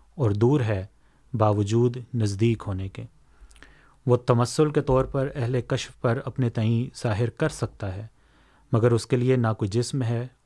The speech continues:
اور نہ کوئی شکل ہے، اور وہ سب سے اوپر ہے مگر نہیں کہہ سکتے کہ اس سے نیچے کوئی اور بھی ہے، اور وہ عرش پر ہے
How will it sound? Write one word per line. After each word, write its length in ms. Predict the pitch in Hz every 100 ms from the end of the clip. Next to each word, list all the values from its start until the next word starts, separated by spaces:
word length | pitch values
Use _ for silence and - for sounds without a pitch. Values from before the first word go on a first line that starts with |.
| _
اور 100 | 143
نہ 140 | 127 120
کوئی 100 | 104
شکل 340 | - 107 104
ہے، 120 | 95 107 _ _ - - - - -
اور 140 | 131
وہ 100 | 127
سب 260 | 120 180 175
سے 140 | 180
اوپر 280 | 117 - 98
ہے 200 | 95 107 - - - - -
مگر 220 | 117 123
نہیں 260 | 113 120 175
کہہ 160 | 147
سکتے 420 | 113 113 - 104
کہ 120 | 101 127
اس 120 | 110
سے 200 | - 113
نیچے 420 | 107 101 113 101 110 _ _
کوئی 160 | - 107
اور 160 | 104 107
بھی 200 | 107 95
ہے، 100 | 107 _ - _ _ _ _ _ _
اور 140 | - 123
وہ 140 | 127
عرش 260 | 127 127 -
پر 140 | 143
ہے 300 | 123 123 135